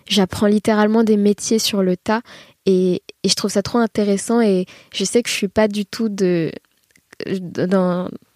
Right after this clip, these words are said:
dans le groupe de toutes ces personnes qui pensent que t'as, t'as besoin de faire un milliard d'études pour, euh, apprendre un, un métier. Aujourd'hui, je sais que sur le, enfin, on est un peu sur le terrain et chacun de nous, on, on fait,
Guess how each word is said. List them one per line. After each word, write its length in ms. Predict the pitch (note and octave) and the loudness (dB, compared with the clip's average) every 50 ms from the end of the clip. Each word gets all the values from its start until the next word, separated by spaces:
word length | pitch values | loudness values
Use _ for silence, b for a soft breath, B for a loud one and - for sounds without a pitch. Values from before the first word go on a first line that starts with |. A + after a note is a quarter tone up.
| _ _ - | _ _ -4
dans 140 | - G3 G3 | 0 2 4
le 160 | F#3+ F#3+ F#3+ | 4 4 2
groupe 260 | F#3 G3+ G3 G#3+ G3+ G3+ | 2 2 0 0 0 -2
de 240 | F#3 F#3 F3+ F#3+ F#3 | -8 -6 -2 -4 -2
toutes 240 | - - G#3+ - | -2 -4 -8 -4
ces 120 | - G#3+ G3+ | -2 -2 0
personnes 420 | G3+ G3 F#3+ - - G#3+ G#3+ G#3+ | 0 0 -2 0 -2 -2 -2 -2
qui 140 | - - G3 | -2 -6 -8
pensent 280 | - - G3+ G#3 - - | -4 -4 -4 -4 -4 -4
que 360 | - F#3+ F#3+ F#3+ F#3 F#3+ F#3 - _ _ - | -2 0 2 4 4 2 2 0 _ _ -4
t'as, 240 | - F#3+ F#3 F3+ F3+ | -2 0 0 0 0
t'as 160 | - - F3+ | 0 -2 -2
besoin 280 | F3+ F#3+ F#3+ F#3+ G3 G3+ | 0 0 0 0 0 0
de 60 | - | 0
faire 140 | - G3 F#3+ | -2 0 0
un 80 | F#3 | 2
milliard 500 | F#3+ G3 G3+ G3 G3 F#3+ G#3 G3+ G3+ G3+ | 2 4 4 2 2 2 2 2 2 0
d'études 520 | F#3+ G3 F#3+ - - - G#3+ G#3+ G3 G#3 G3+ - - | 0 -2 -4 -4 -4 -2 -2 -2 -2 -4 -8 -8 -10
pour, 240 | - - F#3 F3+ F#3 | -6 -4 -2 0 2
euh, 120 | F3+ F3+ | 2 2
apprendre 500 | F3 E3 F3+ - - - F#3+ F#3 F#3+ F#3 | 2 0 -2 -4 -4 -2 -2 -2 -2 -2
un, 280 | F3+ F3 F3 F3 F3 - - | -4 -4 -4 -6 -6 -8 -8
un 100 | F#3+ F3+ | -6 -6
métier. 340 | F3+ F3+ F3+ - - G3+ - B B B B B B B B | -6 -6 -6 -4 -4 -6 -6 B B B B B B B B
Aujourd'hui, 380 | B G3 F#3 G3 F#3+ G3 G#3+ A3 | B 2 4 2 2 2 2 0
je 100 | G#3+ G3+ | 0 0
sais 200 | F#3 - G#3+ G#3+ | 0 0 -2 -2
que 120 | - G#3 G3 | 0 -2 -2
sur 220 | - - G3+ G3 | -2 0 0 0
le, 260 | F#3+ F3+ F#3 F3+ F3 - | 0 0 0 0 -2 -4
enfin, 240 | - - F#3 F3+ F3 F3 | -4 -4 -4 -4 -2 -2
on 100 | F3+ F#3 | 0 0
est 40 | F#3 | 2
un 100 | F#3 F#3 | 2 0
peu 120 | - G#3+ | 0 -2
sur 220 | G#3 - - G3 F#3+ | -2 0 0 0 0
le 100 | F#3 F3+ | 0 0
terrain 400 | - - F#3+ F#3+ F#3 G#3 A3+ A3+ | 0 0 0 0 2 0 2 2
et 160 | G3+ F#3 F3 | 2 2 0
chacun 440 | - - - G3 F3+ - - G3 F#3+ | 0 -2 -2 -2 -2 -2 -2 -2 0
de 60 | F#3+ | 0
nous, 260 | F#3+ G3 G#3+ A3+ A3 - - _ _ _ _ _ _ - | 0 2 2 0 0 -2 -6 _ _ _ _ _ _ -6
on, 80 | G3 F#3+ - | -6 -4 -4
on 140 | G3+ G3 F3 | -4 -4 -4
fait, 280 | - - G#3+ G3+ G3+ | -2 0 0 0 0